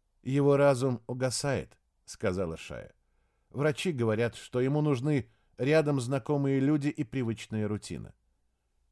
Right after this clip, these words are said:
Если ты будешь играть с ним в шахматы и пить чай по утрам, как обычно, то это принесет ему облегчение. Если ты поклянешься больше не заниматься делами клана, я поговорю с Хило.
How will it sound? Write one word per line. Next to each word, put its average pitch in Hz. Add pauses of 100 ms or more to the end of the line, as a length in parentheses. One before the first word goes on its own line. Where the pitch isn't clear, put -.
(280)
Если 160
ты 165
будешь 110
играть 107
с -
ним 113
в -
шахматы 82 (420)
и 123
пить 117
чай 131
по 123
утрам, 135
как 107
обычно, 117 (640)
то 135
это 147
принесет 139
ему 131
облегчение. 120 (920)
Если 139
ты 147
поклянешься 135 (440)
больше 165
не 160
заниматься 151
делами 131
клана, 123 (520)
я 131
поговорю 131
с -
Хило. 113